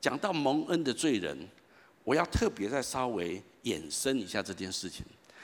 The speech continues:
记不记得第一个礼拜我们谈一个主题，叫做“成为真理的见证”啊？那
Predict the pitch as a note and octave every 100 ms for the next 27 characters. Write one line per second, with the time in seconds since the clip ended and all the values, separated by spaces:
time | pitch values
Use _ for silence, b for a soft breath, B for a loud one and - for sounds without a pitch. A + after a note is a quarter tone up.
0 | B A#3 F3 E3+ F3+ D3 G3+ F#3 C#3 A2
1 | F2 - A#2+ F2+ F2+ G#2 - E2 F#2+ G#2
2 | F#2 - D#2+ - - F2 F2+ A#2+ G2+ G2+
3 | - - C3+ F3+ B2 B2 - - D3+ D#3
4 | F#2+ - - A2 F2+ F#2+ F#2 - - -
5 | D2+ - B B B B E3